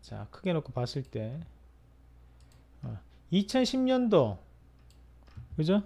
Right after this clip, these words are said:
이천십 년도거든요. 그리고 그 다음에 고가 권역 이천십오 년도예요. 그럼 이천십오 년도부터 한번 같이 볼게요. 이천십오 년도에,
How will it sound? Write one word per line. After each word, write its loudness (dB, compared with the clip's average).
이천십 6
년도거든요. 4
그리고 4
그 6
다음에 10
고가 4
권역 6
이천십오 4
년도예요. 2
그럼 10
이천십오 8
년도부터 8
한번 4
같이 -2
볼게요. -4
이천십오 4
년도에, 8